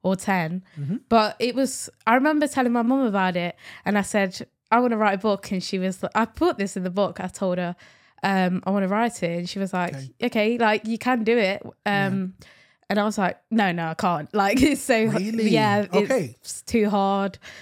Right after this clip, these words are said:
Speaker 1: Um, I,
Speaker 2: Yes.
Speaker 1: yeah, I gave her every reason and why I can't <laughs> write
Speaker 2: You
Speaker 1: the
Speaker 2: couldn't
Speaker 1: book.
Speaker 2: do it.
Speaker 1: Yeah.
Speaker 2: Yes. And how old were you then?
Speaker 1: Uh, probably about eleven or twelve.
Speaker 2: Eleven.
Speaker 1: <laughs> Yeah.
Speaker 2: Right. Okay. You know, at that age, what made you feel like you couldn't do it? Was, was there anything in,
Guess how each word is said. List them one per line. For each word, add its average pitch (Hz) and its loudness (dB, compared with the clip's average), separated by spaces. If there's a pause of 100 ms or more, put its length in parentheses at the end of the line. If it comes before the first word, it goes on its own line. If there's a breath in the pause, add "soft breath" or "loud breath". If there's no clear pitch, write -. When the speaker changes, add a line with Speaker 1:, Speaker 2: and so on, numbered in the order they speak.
Speaker 1:
Um, 202 0
I, 214 0
Speaker 2:
Yes. 190 -6
Speaker 1:
yeah, 220 0
I 180 -6
gave 208 -2
her 196 0
every 196 -2
reason 185 -2
and 175 -6
why 180 0
I 175 -2
can't 180 -2
<laughs> 196 2
write 208 6
Speaker 2:
You - 4
Speaker 1:
the 196 -4
Speaker 2:
couldn't 185 4
Speaker 1:
book. 214 4
Speaker 2:
do 165 0
it. 240 2
Speaker 1:
Yeah. 247 2
Speaker 2:
Yes. 156 -2 (140 loud breath)
And 170 0
how 185 2
old 196 4
were 175 0
you 180 0
then? 131 -2 (380 loud breath)
Speaker 1:
Uh, 208 2 (400)
probably 202 -2
about 185 0
eleven 185 -2
or 170 -4
twelve. - 0 (220)
Speaker 2:
Eleven. 214 0
Speaker 1:
<laughs> - -
Yeah. 214 0
Speaker 2:
Right. 190 -6
Okay. 185 -6 (240 loud breath)
You 175 0
know, 208 2
at 202 2
that 208 0
age, 190 -2
what 180 -4
made 185 -2
you 180 -2
feel 151 -4 (140)
like 143 -6
you 131 -8
couldn't 131 -6
do 123 -10
it? 98 -20 (160)
Was, 139 -6
was 139 -6
there 151 -4
anything 147 -4
in, 147 -4